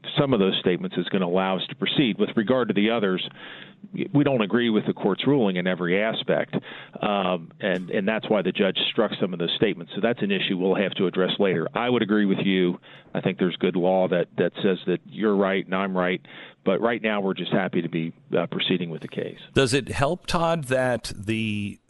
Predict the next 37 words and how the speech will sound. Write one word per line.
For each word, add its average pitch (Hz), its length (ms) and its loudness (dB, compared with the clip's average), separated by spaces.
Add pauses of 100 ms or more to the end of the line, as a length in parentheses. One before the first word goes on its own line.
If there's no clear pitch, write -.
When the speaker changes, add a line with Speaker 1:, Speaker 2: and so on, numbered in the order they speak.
(120)
Speaker 2:
well, 110 200 0
I 120 160 6
don't 175 140 6
know 180 60 6
about 123 160 4
the 117 60 4
Washington 110 400 2
Post, 95 320 0
but 101 160 2 (140)
other 104 440 2
outlets 92 520 -2
I 98 180 0
know, 101 380 2 (520)
even 165 460 2
after 123 600 2
they 95 180 0
found 113 400 2
out 104 220 -2
who 123 180 2
Phillips 107 480 0
was, 101 520 0 (440)
they 113 240 2
dismissed 123 720 2
all 101 180 2
of 80 120 -4
that 90 260 -2
and 117 260 2
still - 840 2
tried 110 320 0
to - 80 -2
make 107 300 -2
Nick 101 340 -2
look 101 180 -2
like 95 180 -2
the - 80 -6
bad 85 280 -4
kid? 57 240 -8